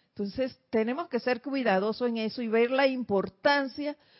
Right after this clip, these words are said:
de estar armonizados en todo momento. Y no quiere decir que no vamos a desarmonizarnos en un momento dado.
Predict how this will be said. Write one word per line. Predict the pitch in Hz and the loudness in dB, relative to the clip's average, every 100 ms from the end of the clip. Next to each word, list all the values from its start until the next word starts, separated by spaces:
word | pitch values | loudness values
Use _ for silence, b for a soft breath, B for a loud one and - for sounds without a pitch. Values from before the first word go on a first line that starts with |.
| b b | b b
de | 196 | 0
estar | 208 - 240 240 - | 0 4 4 4 0
armonizados | 240 233 214 196 185 - 208 196 208 202 - | -2 -2 0 -2 -4 -2 2 2 0 -4 -8
en | 208 202 190 | -4 -4 -4
todo | - 214 202 196 202 196 | 0 4 4 2 0 0
momento. | 180 151 170 170 151 143 b b b | -2 -4 -4 -4 -6 -12 b b b
Y | - 240 | -2 2
no | 254 | 2
quiere | - 269 262 269 | 0 6 6 8
decir | 262 247 - 226 226 | 4 2 0 -8 -2
que | 247 214 | 2 2
no | 202 208 220 | 2 2 2
vamos | 226 214 196 196 202 247 b b | 6 8 8 4 -2 -6 b b
a | 196 | 2
desarmonizarnos | 190 175 175 170 170 170 170 180 180 202 208 | 2 0 -2 -2 -4 -6 -2 0 0 -2 -8
en | 170 | -8
un | 160 | -8
momento | 165 180 185 220 | -6 -6 -4 0
dado. | 233 254 202 143 | 4 2 0 -6